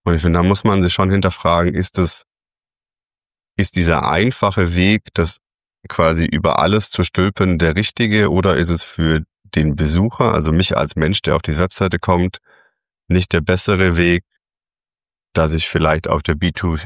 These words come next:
B two C Webseite, wo ich mehr mit interaktiven Diensten spiele oder sowas, ähm, m-, mehr solche Diensten zustimmen muss und dann vielleicht die Zustimmung nachhole und auf der B two B Webseite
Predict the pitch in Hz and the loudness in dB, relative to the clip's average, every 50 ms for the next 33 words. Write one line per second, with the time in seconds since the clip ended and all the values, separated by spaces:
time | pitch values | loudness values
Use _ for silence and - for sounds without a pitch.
0 | - _ - 92 85 - 87 85 - 101 104 101 98 95 - - - 98 92 87 | -10 _ -2 -2 -2 0 0 -2 0 0 0 2 2 0 0 0 0 0 0 2
1 | 87 90 78 80 80 80 - - 82 82 82 87 92 95 95 90 87 85 82 - | 0 0 0 0 -2 -2 -2 -2 0 2 2 2 2 2 2 2 2 2 0 -2
2 | _ _ - - - - - - _ _ _ - 92 85 92 82 82 - 95 90 | _ _ -20 -20 -18 -20 -20 -20 _ _ _ -2 0 2 2 0 0 0 -2 -2
3 | 90 90 87 101 101 104 - - - - - - - 98 92 95 90 85 85 87 | -2 0 0 0 0 0 -2 -4 -6 -6 -6 -4 -2 0 2 2 2 2 2 2
4 | 85 80 90 87 92 90 87 87 - - _ _ - _ _ _ _ _ _ _ | 2 2 2 2 2 2 2 0 -4 -8 _ _ -20 _ _ _ _ _ _ _
5 | _ _ _ _ _ _ _ _ _ _ _ _ _ _ _ _ _ _ _ _ | _ _ _ _ _ _ _ _ _ _ _ _ _ _ _ _ _ _ _ _
6 | _ _ _ _ - 87 82 80 - _ _ _ _ _ _ _ _ _ _ _ | _ _ _ _ -6 -6 -6 -6 -6 _ _ _ _ _ _ _ _ _ _ _
7 | _ - - 85 85 - - - 90 85 87 87 90 95 101 101 101 98 92 - | _ -8 -4 -4 -4 -4 -2 -2 0 2 4 4 4 4 2 2 2 2 0 0
8 | 101 92 - 104 101 107 - - - 101 95 - - 110 104 - - - 104 101 | -2 -2 0 0 0 0 -2 -2 -2 -2 -2 -2 -4 -6 -6 -6 -4 0 0 2
9 | 101 98 98 104 107 - - 90 80 82 82 - - 82 76 78 80 - - 82 | 2 2 2 2 2 0 0 -2 0 0 -2 -2 0 0 0 0 0 0 -2 -4
10 | - - 95 - - 82 82 87 87 82 85 90 98 101 101 - 104 104 104 104 | -4 -4 -4 -4 -2 -2 0 2 2 2 2 2 0 0 -2 -2 0 2 2 2
11 | 104 104 104 101 98 _ _ _ _ _ _ _ _ _ _ _ _ _ _ _ | 4 4 2 2 -2 _ _ _ _ _ _ _ _ _ _ _ _ _ _ _
12 | _ _ _ _ _ _ - - - - 90 87 76 78 82 82 - 92 78 - | _ _ _ _ _ _ -20 -12 -4 -2 0 0 2 0 -2 -2 0 -2 -2 0
13 | 90 87 - 101 82 85 87 90 82 90 90 90 - - 82 80 80 78 - - | -2 -2 -2 -2 -2 0 0 0 0 0 0 -2 -2 -2 0 0 0 0 0 0
14 | 87 80 78 76 78 | 2 2 2 2 0